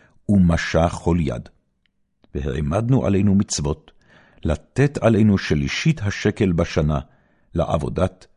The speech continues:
בית אלוהינו, ללחם המערכת, ומנחת התמיד, ולעולת התמיד, השבתות, החודשים, למועדים, ולקודשים,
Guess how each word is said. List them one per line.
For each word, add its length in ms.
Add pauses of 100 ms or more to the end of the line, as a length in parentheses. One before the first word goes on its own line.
בית 420
אלוהינו, 460 (680)
ללחם 580
המערכת, 800 (300)
ומנחת 600
התמיד, 460 (320)
ולעולת 640
התמיד, 500 (240)
השבתות, 840
החודשים, 640
למועדים, 640 (580)
ולקודשים, 1000